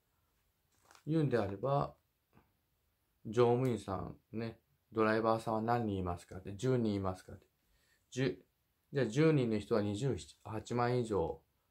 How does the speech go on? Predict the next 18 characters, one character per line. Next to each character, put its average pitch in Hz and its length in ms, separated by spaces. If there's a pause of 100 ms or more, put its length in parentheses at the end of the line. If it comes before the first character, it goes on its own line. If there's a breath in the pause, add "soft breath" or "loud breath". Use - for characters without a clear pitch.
(100)
稼 123 320
い - 40
で 101 60
ま 95 160
す - 80
か 113 140
と。 - 240 (1900)
あ 123 140
る 139 80
い 120 120
は、 90 240 (600)
ま 120 80
あ、 113 40
そ 117 160
れ 117 120
に 117 160
近 - 240
い 92 160